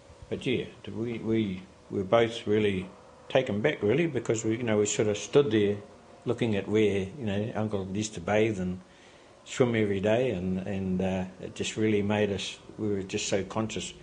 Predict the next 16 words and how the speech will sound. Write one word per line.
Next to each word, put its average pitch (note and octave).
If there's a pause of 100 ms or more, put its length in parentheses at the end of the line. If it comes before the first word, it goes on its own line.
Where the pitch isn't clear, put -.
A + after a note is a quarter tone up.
(140)
It F#2+
really A2+
impacted F#2
on F2
us -
on F2+
that -
particular -
day. D#2 (1800)
So A#2+
I G2 (420)
just - (200)
decided, G#2 (1000)
I'll, D2 (1080)
well, F#2+
uh, F2